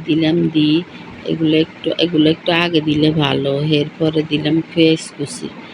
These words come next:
পেঁয়াজ কুচিটা দিয়ে এগুলারে ভালো করে নাড়ি চাড়ি একটু ভাজা ভাজা করে নিয়ে এরপরে দিয়ে দিয়ে মিয়ানো রসুন বাটা আধা চামচের মতো,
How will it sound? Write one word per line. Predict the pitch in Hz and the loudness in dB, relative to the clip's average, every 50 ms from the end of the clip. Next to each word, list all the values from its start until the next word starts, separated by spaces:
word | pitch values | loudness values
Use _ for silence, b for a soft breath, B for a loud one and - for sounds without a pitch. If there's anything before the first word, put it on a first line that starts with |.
| B B B B B B - - | B B B B B B -16 -4
পেঁয়াজ | - 160 156 151 156 151 - - | 2 2 4 4 2 0 -4 -6
কুচিটা | - 156 151 - 156 156 160 156 160 160 160 | -4 -4 -4 -2 -4 -2 0 0 0 0 2
দিয়ে | 160 151 151 151 156 156 | 2 4 4 6 6 4
এগুলারে | 151 156 151 143 147 147 147 151 151 151 | 4 2 0 -2 0 -2 -2 0 0 0
ভালো | 156 151 147 147 151 151 - | 0 0 -2 -4 -6 -8 -8
করে | - 156 151 156 160 160 165 165 | -6 -6 -2 0 0 0 0 2
নাড়ি | 165 156 151 143 147 - | 0 2 0 0 -4 -6
চাড়ি | - - 151 147 147 151 156 | -4 -2 0 0 2 0 -2
একটু | 160 - - 160 160 160 | -2 -6 -6 -4 -2 -2
ভাজা | 151 147 139 - 143 143 | -2 -2 -4 -4 -4 -4
ভাজা | 143 143 139 147 147 143 - | -4 -4 -4 -6 -6 -6 -4
করে | 156 151 151 143 147 | -6 -2 -2 -2 -2
নিয়ে | 151 143 135 147 147 156 - B B B B B B B B B B - - | -2 -4 -4 -6 -8 -8 -12 B B B B B B B B B B -2 0
এরপরে | 156 151 - - - 156 151 160 151 | 0 0 0 0 -2 0 2 2 0
দিয়ে | 156 - 160 156 - | 2 0 -2 2 4
দিয়ে | 151 151 151 156 | 4 6 6 6
মিয়ানো | 156 156 156 151 147 156 156 147 151 | 4 4 2 2 2 0 0 0 0
রসুন | 151 147 147 - - - 147 147 151 | 0 -2 -2 -2 -2 -2 -2 -2 0
বাটা | 147 147 147 - 143 139 135 - | -2 -2 -4 -2 -2 -2 -2 -2
আধা | 139 - - 139 139 | -4 -4 -4 -6 -8
চামচের | - - 156 156 156 160 156 - - 147 147 | -6 -6 -2 0 0 -2 -2 -4 -6 -4 -4
মতো, | 143 147 143 - - - | -4 -6 -8 -10 -12 -12